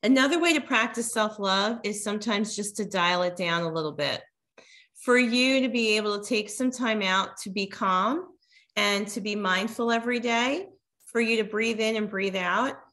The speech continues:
Um, if you, if you need to, to start this practice, you might wanna set an alarm on your phone. And maybe every hour, at the top of the hour, you, um, just take two or three minutes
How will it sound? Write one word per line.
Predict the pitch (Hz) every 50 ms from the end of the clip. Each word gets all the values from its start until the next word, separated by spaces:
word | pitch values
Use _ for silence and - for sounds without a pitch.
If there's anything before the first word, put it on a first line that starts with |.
| _ _ _ _ _ -
Um, | 220 214 208 208 202 202 202 - - -
if | 233 233 233 233 226
you, | 220 240 262 277 285 294 302 302 262 - - -
if | 247 247 240 -
you | 240 254 269
need | 277 254 240 233 247 247 233 - -
to, | 311 302 302 302 320 330
to | 320 - 269
start | 247 - - 226 208 220 226 -
this | 240 240 240
practice, | - - - 208 196 202 226 226 - 294 320 320 - -
you | 233 214
might | 208 196 185
wanna | 208 208 196 208 214
set | 214 - 214 - -
an | 208
alarm | 202 196 190 185 175 180 180 190 220 262 311
on | - 202 202 202
your | 190 196 196
phone. | - 185 180 180 185 202 226 294 330 - _ _ _ _ _ _ _ -
And | 247 247 269 269
maybe | 269 277 277 320 330 285 269
every | 262 262 254 285 294 - -
hour, | 226 226 233 240 233 220 196 185 185 196
at | 208 202
the | 202 202
top | - - 226 208 214 220
of | 214 208
the | 214 208 -
hour, | - 196 196 226 240 220 180 170 170 180 220 233 - _ _ _ _ _ _ _
you, | 220 214 226 233 240 247 254 254 262 254 -
um, | - 214 208 202 202 196 202 208 202 - - 202
just | - - 226 214 214 214 - - - - -
take | - 240 202 208 202 -
two | - - 269 226
or | 226 247 247
three | 247 - 262 277 277
minutes | 262 190 165 175 190 233 277 - - - - - -